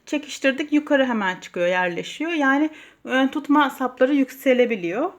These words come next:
Şöyle. Şu çocuğun ayağı, ayakkabısı şu kadar desek bu kadar bir boşluk kalıyor zaten.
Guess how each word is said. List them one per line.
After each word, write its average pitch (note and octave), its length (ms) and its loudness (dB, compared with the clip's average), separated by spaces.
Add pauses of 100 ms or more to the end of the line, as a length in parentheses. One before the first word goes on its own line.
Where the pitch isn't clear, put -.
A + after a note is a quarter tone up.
(2250)
Şöyle. - 520 -18 (300)
Şu - 100 -20
çocuğun C4 280 -6
ayağı, C4+ 360 2
ayakkabısı C4 680 -2
şu - 120 -12
kadar G#3+ 400 0
desek G3+ 380 -8
bu C4 80 -10
kadar A3+ 320 0
bir B3 100 -4
boşluk A#3 400 0
kalıyor F3 400 -4
zaten. C4+ 500 -6